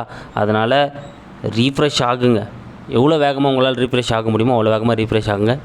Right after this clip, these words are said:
எனக்கு கேட்டா, நேத்து ஒரே நாள்ல வந்து என்ன பண்ணிட்டு இருக்கணும், ரீஃப்ரெஷ் ஆயிட்டு இருக்கணும். இன்னைக்குலேருந்து நம்ம நம்மள ரீசெட் பண்ண தயாரா இருக்கணுங்க. ஓகேங்களா?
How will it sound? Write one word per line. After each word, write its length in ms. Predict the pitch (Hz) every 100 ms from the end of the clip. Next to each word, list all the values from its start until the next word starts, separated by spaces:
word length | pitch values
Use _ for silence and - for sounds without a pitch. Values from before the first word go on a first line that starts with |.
| - 107
எனக்கு 220 | 120 120 123
கேட்டா, 200 | 120 139 - - - - - 131 185
நேத்து 200 | 185 156
ஒரே 160 | 165 226 202
நாள்ல 220 | 175 156
வந்து 140 | 147 147
என்ன 80 | 143
பண்ணிட்டு 220 | 139 120 117
இருக்கணும், 240 | 110 104 - 120
ரீஃப்ரெஷ் 360 | 127 127 117 117
ஆயிட்டு 200 | 123 120
இருக்கணும். 260 | 117 135 160 - - 131
இன்னைக்குலேருந்து 540 | 190 190 147 143 139
நம்ம 220 | 123 127 127 - - 123
நம்மள 260 | 127 123 123
ரீசெட் 340 | 160 170 131 113
பண்ண 160 | 127 - 104
தயாரா 300 | 113 131 113
இருக்கணுங்க. 380 | 101 104 - - - - - 107
ஓகேங்களா? 320 | 104 110